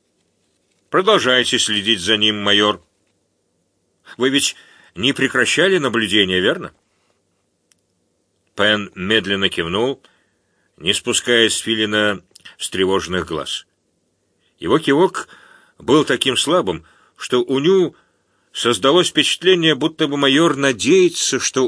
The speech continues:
он его не заметит. Ню понял это так, что Вэй оказал на генерала куда более мощное давление,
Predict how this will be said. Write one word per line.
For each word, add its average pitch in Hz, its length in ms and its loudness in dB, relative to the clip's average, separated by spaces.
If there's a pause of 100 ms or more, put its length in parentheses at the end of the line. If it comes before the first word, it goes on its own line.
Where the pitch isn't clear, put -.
он 156 180 -2
его 123 280 -2
не 131 100 -8
заметит. 98 560 -6 (1600)
Ню 127 300 2
понял 135 400 0
это 113 260 -2
так, 127 260 -2
что 104 300 -2
Вэй 117 460 -2 (840)
оказал 117 540 0
на 120 120 2
генерала 117 540 2
куда 117 300 0
более 117 260 0
мощное 104 520 -2
давление, 92 580 0